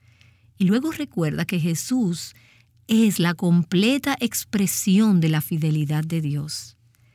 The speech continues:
Él fue el fiel sumo sacerdote. Él es el fiel sumo sacerdote.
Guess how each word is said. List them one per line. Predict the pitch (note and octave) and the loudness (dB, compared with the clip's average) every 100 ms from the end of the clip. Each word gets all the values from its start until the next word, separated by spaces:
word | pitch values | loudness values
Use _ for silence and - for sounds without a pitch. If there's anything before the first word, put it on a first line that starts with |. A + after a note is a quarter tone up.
| _ _ _ - | _ _ _ -2
Él | G3+ B3 C4+ | 2 4 2
fue | C4 - E3+ D#3+ D3 - | 0 -2 0 2 0 -4
el | E3+ E3 | -4 -4
fiel | - F#3 F#3+ A3 G3 | -4 -2 0 0 -2
sumo | F#3 - A#3+ F#3 | -4 -2 0 0
sacerdote. | - D3 - D3+ D3+ D3 D3 D#3+ - _ _ _ _ A3 | 0 -4 -4 -4 -4 -6 -6 -14 -18 _ _ _ _ 0
Él | A#3+ A3 | 2 4
es | A3+ A#3+ D#3+ - - _ | 2 0 0 -4 -12 _
el | E3+ D3+ | -2 -2
fiel | - E3+ G#3+ F#3 E3 | -2 -4 -2 -2 -4
sumo | - C4+ A#3 | -4 -2 -2
sacerdote. | - D3+ D#3 D3 C#3 C#3 - - | -4 -6 -4 -4 -6 -8 -12 -20